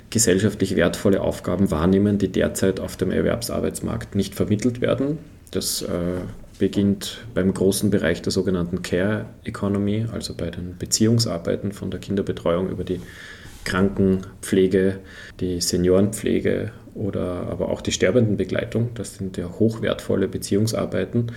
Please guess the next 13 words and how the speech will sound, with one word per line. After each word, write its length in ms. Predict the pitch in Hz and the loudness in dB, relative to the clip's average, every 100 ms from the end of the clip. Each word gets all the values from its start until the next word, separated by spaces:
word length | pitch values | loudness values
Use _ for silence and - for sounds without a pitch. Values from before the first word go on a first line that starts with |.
| - - - - - - - | -12 -16 -18 -20 -20 -20 -2
und 280 | 101 - | -2 2
die 100 | - | 0
könnte 320 | 98 92 92 95 | 2 2 4 4
man 220 | 92 92 | 4 4
zum 180 | - 90 | 2 2
Beispiel 600 | 85 - 98 92 90 87 | 2 2 2 2 2 2
definieren 560 | 95 - 90 92 101 | 0 0 0 4 2
als 520 | - 85 - - - - - - - | 2 -2 -2 -4 -6 -12 -20 -20 -2
öffentliche 640 | 95 - 95 92 90 90 | -2 0 0 0 -2 -4
Güter, 360 | - 107 80 - | 0 0 2 0
als, 400 | 95 - - - - | 0 -2 -6 -12 -14
äh, 320 | - 113 113 104 - - - - | -10 -8 -8 -10 -14 -20 -18 -4
öffentliche 680 | 92 98 92 90 92 90 | -2 0 -2 -2 -4 -4